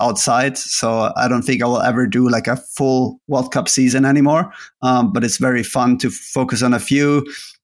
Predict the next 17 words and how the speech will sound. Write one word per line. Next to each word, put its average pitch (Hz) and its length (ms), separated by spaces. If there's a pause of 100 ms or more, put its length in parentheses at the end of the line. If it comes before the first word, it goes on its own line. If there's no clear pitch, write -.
(240)
try 135 200
to 127 120
get 123 180
really 135 240
strong 139 460
for 131 160
the 120 80
comp, 143 460
and 120 180
then 117 420 (720)
take 143 280
that 131 180
shape 127 340
and 120 140
go 123 140
outside 120 520
and 110 160